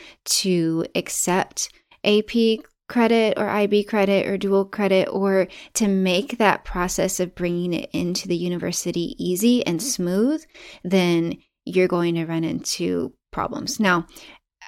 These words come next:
I think it's a lot better today than it was five years ago or ten years ago. I think most colleges have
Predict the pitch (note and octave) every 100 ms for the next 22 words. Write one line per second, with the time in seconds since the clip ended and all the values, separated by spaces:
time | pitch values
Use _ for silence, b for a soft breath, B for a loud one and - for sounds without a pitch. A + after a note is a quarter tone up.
0 | - G3+ G3 A#3 A3+ - G3 F#3 F#3+ -
1 | - G3+ G3 F#3+ F#3 - - F3+ F#3 E3+
2 | G3+ - F#3+ F#3 E3+ F3 E3+ E3+ - -
3 | _ - F3 E3+ E3+ E3+ - E3+ F3 F#3+
4 | E3 - F3 E3 E3 E3+ - E3+ F3 B
5 | B B - F3+ F#3 - F#3+ F3+ F3+ F#3+
6 | - - F3 E3+ F3 F3 E3+ - - F#3
7 | F#3 E3+ F3 E3+